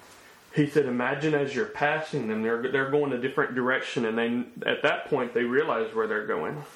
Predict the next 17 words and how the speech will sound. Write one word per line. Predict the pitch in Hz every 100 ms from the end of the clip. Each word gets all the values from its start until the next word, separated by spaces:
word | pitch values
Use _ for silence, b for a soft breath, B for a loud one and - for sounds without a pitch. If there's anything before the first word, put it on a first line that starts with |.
| B B B -
And | 123 117 113 110 110 - B B B B B B _ - - _ -
the | 127
whole | 131 123
time, | - 170 135 117
you | 135
knew | 135 156
where | 156 127
you | 117 117
were | 117
heading, | 117 110 117
and | 117
you | 120
knew | 127 139
where | 131 120
they | 127
were | 123 113
heading. | 104 98 139